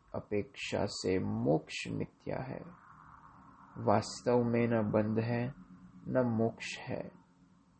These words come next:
हे महामते राम जी, अज्ञान से अवस्तु भी वस्तु रूप हो भासती है। जैसे रस्सी में सर्प भासता है,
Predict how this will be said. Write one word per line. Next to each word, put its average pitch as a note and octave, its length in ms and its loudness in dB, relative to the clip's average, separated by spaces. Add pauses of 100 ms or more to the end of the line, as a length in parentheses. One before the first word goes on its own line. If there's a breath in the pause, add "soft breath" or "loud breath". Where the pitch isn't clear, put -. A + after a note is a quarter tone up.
(300)
हे A#2 260 0
महामते G#2 760 0
राम F#2+ 300 0
जी, F#2 360 0 (880 soft breath)
अज्ञान A#2+ 600 6
से D#2 500 0 (640)
अवस्तु B2 600 2
भी C3 240 6
वस्तु - 560 0
रूप A#2 360 2
हो C3 140 2
भासती G2+ 540 0
है। E3 340 -10 (760)
जैसे A2 500 4
रस्सी B2+ 420 2
में B2+ 200 4
सर्प - 560 0
भासता - 600 -2
है, - 320 -4